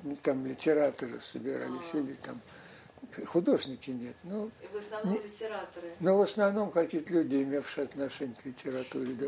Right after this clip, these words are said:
Speaker 2: Но
Speaker 1: Нет,
Speaker 2: вот
Speaker 1: диссиденты там потом постепенно ста-, это позднее началось, да. Они стали появляться там.
Speaker 2: Понятно.
Speaker 1: <clears throat> И
Speaker 2: А
Speaker 1: ка-, и очень там наша половина пустовала зимой, да, и там кто-то жил обычно.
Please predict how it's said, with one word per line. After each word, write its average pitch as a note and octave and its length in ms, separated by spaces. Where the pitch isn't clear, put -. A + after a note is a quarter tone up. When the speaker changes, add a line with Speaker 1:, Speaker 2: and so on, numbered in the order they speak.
Speaker 2:
Но E3 60
Speaker 1:
Нет, F#3 140
Speaker 2:
вот C3+ 80
Speaker 1:
диссиденты F#3 600
там F3 260
потом D#3+ 320
постепенно E3 760
ста-, - 220
это E3+ 340
позднее E3 500
началось, C3+ 680
да. D#3 160
Они C#3+ 200
стали C#3 320
появляться C#3 720
там. A#2 180
Speaker 2:
Понятно. G3+ 600
Speaker 1:
<clears throat> - 40
И D#3 180
Speaker 2:
А D3 40
Speaker 1:
ка-, F3 200
и D#3+ 140
очень F#3 360
там D3+ 320
наша E3+ 320
половина F3 460
пустовала D#3 720
зимой, B2+ 480
да, C#3 240
и D#3 100
там F#3+ 260
кто-то E3 360
жил C#3+ 340
обычно. C3+ 400